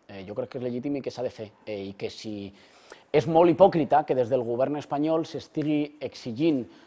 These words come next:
que pari o que s'aturi la unilateralitat quan no s'està oferint cap altra alternativa perquè hi hagi alguna relació bilateral.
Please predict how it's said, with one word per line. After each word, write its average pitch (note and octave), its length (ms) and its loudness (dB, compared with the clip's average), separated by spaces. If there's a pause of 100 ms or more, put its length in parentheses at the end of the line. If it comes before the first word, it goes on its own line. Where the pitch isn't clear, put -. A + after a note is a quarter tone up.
(140)
que B2 140 2
pari D#3 260 10
o B2 80 2
que B2 160 -4
s'aturi C#3+ 480 4 (400)
la A#2+ 320 4
unilateralitat C3 1000 2
quan C#3 240 6
no F3 100 4
s'està E3+ 340 4
oferint E3+ 440 4
cap D#3+ 180 8
altra D#3 320 8
alternativa D3+ 720 4 (320)
perquè C3 300 2
hi - 80 8
hagi D#3+ 180 6
alguna D#3 320 8
relació D#3 320 4
bilateral. E3 480 6